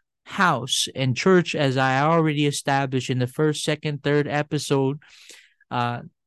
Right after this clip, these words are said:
the church is not a building. The church is God's household. The church is God's family. And yes,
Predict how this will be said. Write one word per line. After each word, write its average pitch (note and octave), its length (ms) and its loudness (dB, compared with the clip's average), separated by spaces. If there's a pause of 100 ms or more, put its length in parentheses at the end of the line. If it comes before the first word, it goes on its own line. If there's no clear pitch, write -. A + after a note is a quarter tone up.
(440)
the C3+ 80 0
church F#3 540 4
is C3 100 -2
not C3+ 220 2
a B2+ 40 -2
building. B2 460 -2
The C3 180 -6
church - 720 -2 (100)
is B2+ 280 -4
God's C3+ 380 0
household. D#3 580 -6 (640)
The A#2+ 80 -2
church D#3 720 2
is C3+ 200 0
God's A#2+ 480 0
family. D#3+ 640 0 (680)
And D3 280 -2
yes, C#3+ 580 -2